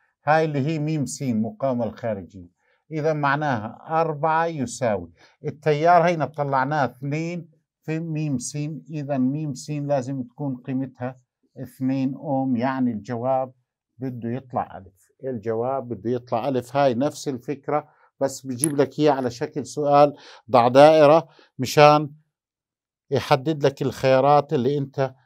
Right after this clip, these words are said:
ممكن تختارها، بس بدك تكون يعني عارف نفس الفكرة. هذا السؤال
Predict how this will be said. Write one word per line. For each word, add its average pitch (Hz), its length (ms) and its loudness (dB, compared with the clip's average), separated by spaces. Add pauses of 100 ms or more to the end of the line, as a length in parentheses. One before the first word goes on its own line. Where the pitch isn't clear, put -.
(100)
ممكن 139 400 -4
تختارها، 165 440 0
بس 165 240 -2
بدك 151 180 -2
تكون 143 480 -2
يعني 131 420 2
عارف 143 440 4
نفس 131 260 -2
الفكرة. - 420 -12
هذا 156 260 2
السؤال 139 560 0